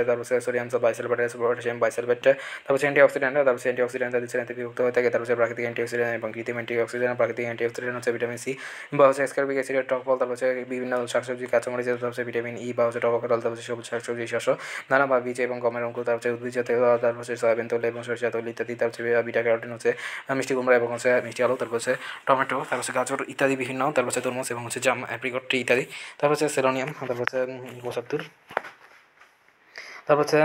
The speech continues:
মাছ, মুরগির মাংস এবং হচ্ছে ডিম, দুধ, রসুন ইত্যাদি, তারপর হচ্ছে কৃত্রিম অ্যান্টিঅক্সিডেন্ট হচ্ছে, আম, আন্তর্জাতিক খাদ্য এবং অ্যান্টিঅক্সিডেন্ট হলো, তারপর হচ্ছে বিএইচএ, বিএসটি, টিবিএইচকে, তারপর হচ্ছে প্রোপাইল গ্যালাটা, তারপর হচ্ছে মুক্তমূলক শোষণকারী antioxidant হচ্ছে, তারপর হচ্ছে বিটা ল্যাটেট এনটিবিএইচএ,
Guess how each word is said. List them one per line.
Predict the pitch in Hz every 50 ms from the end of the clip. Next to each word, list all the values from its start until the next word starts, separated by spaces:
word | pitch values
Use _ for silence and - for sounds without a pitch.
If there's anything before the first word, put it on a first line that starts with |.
| 160 160
মাছ, | 147 143 139 -
মুরগির | 151 147 143 143 147 143
মাংস | 143 135 131 -
এবং | 143 135 131 131
হচ্ছে | 131 - 143 160 180 - - - _ _ _ _ 139
ডিম, | 135 143 143 147 147 147
দুধ, | 143 143 139 147
রসুন | 143 135 131 131 139 135 131
ইত্যাদি, | 123 131 131 139
তারপর | 151 147 135 120
হচ্ছে | 117 123 127 120
কৃত্রিম | - 127 127 131 131
অ্যান্টিঅক্সিডেন্ট | 127 127 - 123 127 123 - 135 123 - 131 127 131 123 127
হচ্ছে, | 120 - 131 127 - - - - - - - - - -
আম, | 143 135 135 135 135 135 131 135 139
আন্তর্জাতিক | 139 - 147 143 143 143 147 139 139
খাদ্য | 135 135 139
এবং | 135 135 131 127
অ্যান্টিঅক্সিডেন্ট | - 131 127 135 127 123 131 127 131 131 127
হলো, | 127 127 127 123
তারপর | 123 123 117
হচ্ছে | 117 - 120
বিএইচএ, | 123 123 120 - 135 123
বিএসটি, | 123 123 120 - - 127 123
টিবিএইচকে, | 123 123 120 120 123 120 - 131 127
তারপর | 123 120 127
হচ্ছে | 120 117 123
প্রোপাইল | 120 120 117 120 123 127
গ্যালাটা, | 123 117 120 120 123 123
তারপর | 123 120 117
হচ্ছে | 117 117 135
মুক্তমূলক | 147 139 123 - 131 127 123 123 123 - - 135 143 - - - - - - -
শোষণকারী | 143 - 151 147 143 147 139 135 143 143
antioxidant | 127 117 127 123 127 131 120 117 - 135 135 131 123 123
হচ্ছে, | 120 - -
তারপর | 131 123 120
হচ্ছে | 117 - 120
বিটা | 120 120 127
ল্যাটেট | 123 123 120 117 123 123 120 123
এনটিবিএইচএ, | 120 120 120 120 113 127 123 123 127 123 120 120 120 117 - 135